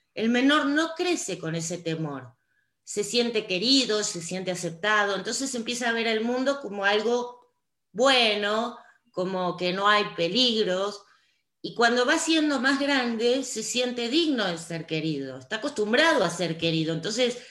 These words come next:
siente que eso está bien, tiene una buena autoestima, tiene confianza en sí mismo,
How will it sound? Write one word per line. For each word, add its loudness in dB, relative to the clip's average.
siente 0
que 2
eso -4
está -6
bien, -2
tiene 0
una -2
buena 0
autoestima, -4
tiene 0
confianza -2
en -4
sí -8
mismo, -6